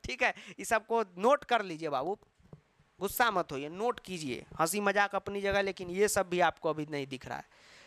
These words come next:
ठीक है। म-, उत्तम पुरुष में मैं का मतलब हुआ अहम, अहम जो है एक वचन उत्तम पुरुष के लिस्ट में आता है, ठीक है।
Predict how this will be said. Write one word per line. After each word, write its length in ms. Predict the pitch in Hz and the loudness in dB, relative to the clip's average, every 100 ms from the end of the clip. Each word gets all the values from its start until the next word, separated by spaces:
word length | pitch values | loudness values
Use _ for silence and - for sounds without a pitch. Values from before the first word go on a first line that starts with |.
| - | -2
ठीक 160 | 214 | 4
है। 120 | 233 - - - | 4 2 -10 -10
म-, 120 | 170 - | -8 2
उत्तम 320 | 208 - 262 | 4 6 2
पुरुष 440 | 233 240 240 - 226 | 2 -2 -2 -4 0
में 180 | 233 247 | 0 2
मैं 280 | 202 220 226 | 2 2 2
का 140 | 214 | 2
मतलब 320 | 202 - 196 | 0 0 0
हुआ 140 | 190 190 | 2 2
अहम, 460 | 151 151 170 220 _ _ _ _ _ - | 2 -2 -4 -10 _ _ _ _ _ 2
अहम 280 | 196 220 220 | 4 4 0
जो 120 | 185 | 0
है 100 | 180 | 0
एक 300 | 175 170 165 | 2 0 0
वचन 360 | 160 147 240 349 _ _ | -2 2 0 0 _ _
उत्तम 300 | 196 - 175 | 0 2 0
पुरुष 300 | 160 170 180 | 0 -2 0
के 120 | - | 0
लिस्ट 280 | 190 156 - | -2 -2 -2
में 80 | 180 | 0
आता 300 | 147 127 120 | 0 0 -6
है, 120 | 120 - | -8 -8
ठीक 180 | 277 | -2
है। 100 | 349 | 0